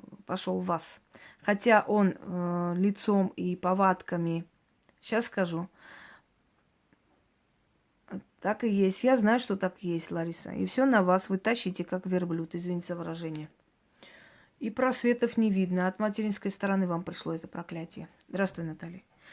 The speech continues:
Так вот, Рахель, у вас, э, сын похож на отца, отцовскую сторону, но характером вы. И вы очень боялись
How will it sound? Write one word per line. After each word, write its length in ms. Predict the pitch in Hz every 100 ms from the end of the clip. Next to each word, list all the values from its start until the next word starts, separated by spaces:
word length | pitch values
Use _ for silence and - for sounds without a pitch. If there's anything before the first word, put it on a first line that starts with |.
| - - _
Так 180 | 226 208
вот, 260 | 247 220 - _
Рахель, 460 | 185 214 208 190
у 60 | 208
вас, 400 | 233 302 311 -
э, 420 | 220 220 214 202 - - - -
сын 340 | 208 - 262 233
похож 480 | 220 214 233 208 -
на 180 | 202
отца, 320 | 202 - 277 320
отцовскую 520 | 285 233 196 - 175
сторону, 420 | - 170 170 170
но 120 | 185
характером 640 | 190 208 233 240 208 190 180
вы. 320 | 180 170 - _ _ _
И 100 | -
вы 140 | 190 233
очень 360 | 247 - 220 - _
боялись 800 | 185 202 208 220 196 170 160 -